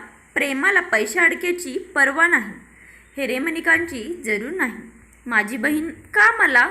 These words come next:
दूर लोटील? छे, शक्य नाही." राजू बहिणीकडे आला. दारात उभा राहिला. वरून गच्चीतून बहीण बघत होती.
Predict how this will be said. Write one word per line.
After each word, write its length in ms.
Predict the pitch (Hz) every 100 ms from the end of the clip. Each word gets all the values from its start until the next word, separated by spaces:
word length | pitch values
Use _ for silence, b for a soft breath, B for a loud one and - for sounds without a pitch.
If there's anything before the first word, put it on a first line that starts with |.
| 359
दूर 220 | 208 226
लोटील? 380 | 294 294 - 208 - b b b _
छे, 340 | 302 233 - -
शक्य 300 | 269 - 381
नाही." 220 | 349 226 - - - 208
राजू 300 | 214 208 262
बहिणीकडे 460 | 247 233 226 302
आला. 300 | 247 233 196 - B B _
दारात 400 | 269 285 302 370
उभा 280 | 269 294 339
राहिला. 280 | 330 226 190 - b b b
वरून 340 | 220 226 254 277
गच्चीतून 520 | 240 208 240 330 339
बहीण 360 | 247 254 277 285
बघत 360 | 226 240 370
होती. 240 | 415 -